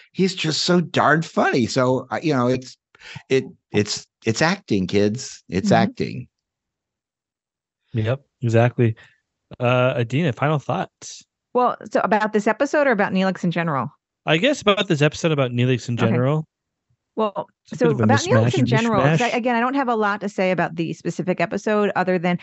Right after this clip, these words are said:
Speaker 2: I mean, generally, yes, I like Uncle Neelix or Godfather Neelix with, with Noom. I think that was, that was always
Speaker 1: Mm-hmm.
Speaker 2: lovely.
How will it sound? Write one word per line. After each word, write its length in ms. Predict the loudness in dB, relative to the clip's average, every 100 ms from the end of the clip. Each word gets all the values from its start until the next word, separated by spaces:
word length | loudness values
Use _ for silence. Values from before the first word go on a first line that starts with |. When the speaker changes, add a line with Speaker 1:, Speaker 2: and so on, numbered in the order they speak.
| -8 -8
Speaker 2:
I 100 | -4
mean, 200 | -2 -2
generally, 480 | -2 -2 0 0 0
yes, 260 | 0 -2 -2
I 160 | 0 0
like 460 | 2 0 0 -4 -2
Uncle 260 | -2 0 0
Neelix 420 | 2 0 -2 -2
or 60 | -2
Godfather 540 | 0 0 -2 -2 -2
Neelix 380 | 0 -2 -4 -4
with, 160 | -4
with 140 | -4 -4
Noom. 220 | -2 -2
I 80 | -2
think 200 | -2 -2
that 100 | 0
was, 140 | -2 -4
that 440 | -6 -4 -2 0
was 120 | 2 4
always 220 | 6 6
Speaker 1:
Mm-hmm. 60 | 6
Speaker 2:
lovely. 380 | 2 -2 -4